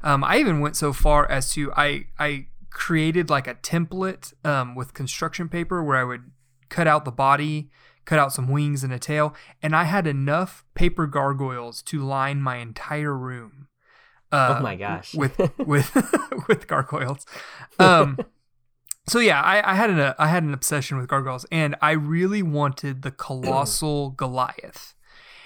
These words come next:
Speaker 1: And what it essentially was, was, like, I think it might have been twelve inches. It might have been even a little bit bigger than that, but it was a twelve inch or bigger, uh, Goliath toy. And it was huge. Um, I loved
Speaker 2: That's
Speaker 1: it.
Speaker 2: awesome.
Speaker 1: It was, it was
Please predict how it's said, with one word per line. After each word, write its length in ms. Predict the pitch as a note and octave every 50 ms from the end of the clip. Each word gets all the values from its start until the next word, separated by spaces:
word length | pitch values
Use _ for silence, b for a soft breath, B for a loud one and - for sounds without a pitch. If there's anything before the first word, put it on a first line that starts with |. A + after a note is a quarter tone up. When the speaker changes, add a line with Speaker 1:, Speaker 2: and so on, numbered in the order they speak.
| B B B -
Speaker 1:
And 400 | D#3+ D3 D3 D3 C#3 C#3 C3 C3
what 140 | D#3+ E3 E3
it 140 | E3 E3 -
essentially 340 | C3+ - G#3 G3+ - F3+ D#3+
was, 260 | D3 E3 D#3+ D3+ D3
was, 140 | C#3+ C3+ B2+
like, 260 | C#3+ C#3 C3+ C3+ -
I 120 | C#3 C3+
think 200 | C3 - G#3 G3+
it 260 | G#3+ F3+ D3+ - - _ _ _ _ - D#3+
might 200 | D#3 D#3 D#3+ E3
have 40 | D#3
been 140 | D3 C3+
twelve 340 | C3 - - F3 F#3 F#3 F3
inches. 300 | F#3 F3+ E3+ - F3+ D#3
It 60 | C#3+
might 160 | C3+ C3+ C#3+ D3
have 80 | C#3+
been 100 | C#3 C#3
even 240 | C3+ C#3 C3+ C#3 C3
a 80 | B2 B2
little 160 | C3 C#3 C#3
bit 180 | C#3 C#3 -
bigger 220 | - C3+ B2+ C3+ C3
than 160 | B2 B2+ B2
that, 220 | B2 A#2+ A#2+ C3 C3+
but 80 | C3
it 20 | C3
was 120 | B2+ B2+
a 80 | C3 B2
twelve 360 | - - E3 D#3+ D#3 D3+ C#3
inch 300 | C#3+ C#3+ C#3+ C#3+ C3+ -
or 180 | - C#3 C#3 C3
bigger, 460 | B2+ C3+ B2+ B2+ B2+ B2 B2 A#2+ - b b b b b b b b
uh, 220 | D3 C3+ B2+ B2+
Goliath 680 | B2+ C3 C3+ B2+ B2+ B2 B2 B2 B2 A#2+ - - -
toy. 460 | - - - - - - - - - _ b b b b
And 100 | - D#3
it 40 | F#3+
was 240 | F#3 D#3 C3+ - - -
huge. 500 | D#3+ C#3+ B2 A2+ G#2+ - - - - _ _ _ -
Um, 400 | D#3 D3 C3+ B2+ A#2+ A#2 A#2+ - -
I 60 | D3
loved 340 | D3+ D3+ D3+ C#3+ C#3 C3+ C#3
Speaker 2:
That's 180 | B2+ A#2 C3+ -
Speaker 1:
it. 40 | F2+
Speaker 2:
awesome. 480 | F2+ F#2+ - - E2 D#2+ D#2+ E2+ F2+ -
Speaker 1:
It 80 | C3+
was, 400 | D3+ D3 C#3+ C3+ C3 - - - -
it 80 | D3 D3
was 200 | C#3 C3 -